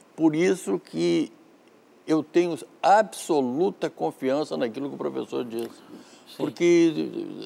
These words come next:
Speaker 1: tá provado, né, professor? Tanto, tanto isso aqui. Ele, ele,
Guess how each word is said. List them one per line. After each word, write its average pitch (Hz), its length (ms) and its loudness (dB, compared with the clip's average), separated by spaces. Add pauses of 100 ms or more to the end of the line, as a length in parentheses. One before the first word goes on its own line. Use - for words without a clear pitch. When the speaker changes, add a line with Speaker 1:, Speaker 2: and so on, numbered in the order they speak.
(140)
Speaker 1:
tá 156 140 4
provado, 185 580 6
né, 165 120 0
professor? 151 420 -4
Tanto, 320 400 2
tanto 359 300 0
isso 370 120 -4
aqui. 285 380 0 (240)
Ele, 160 180 6
ele, 147 280 6